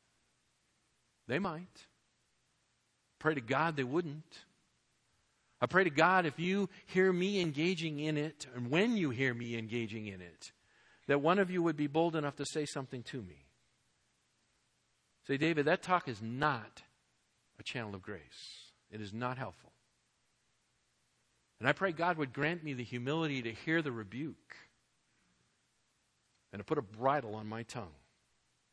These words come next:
My friends, we have to do this. It's not negotiable. It is the Word of God.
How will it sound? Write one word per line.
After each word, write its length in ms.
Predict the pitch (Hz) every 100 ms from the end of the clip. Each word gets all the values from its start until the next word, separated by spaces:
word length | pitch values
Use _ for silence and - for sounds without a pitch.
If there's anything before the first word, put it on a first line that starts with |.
| _ _ _ _ _ _ _ _ _ _ _ _ _ _
My 80 | 113
friends, 240 | - 185 151
we 80 |
have 260 | 127 170 160
to 80 | 135
do 140 | 139
this. 600 | 151 - - - - - - _ _ _ _ _ _ _ _ _ _ _ _ _ _
It's 200 | 120 -
not 440 | 131 151 170 180 - -
negotiable. 800 | 123 113 135 147 - 101 82 - _ _ _ _ _ _ _ _ - _ _ -
It 140 | 127
is 140 | 139
the 80 | 139
Word 160 | 131 127
of 80 |
God. 120 | 104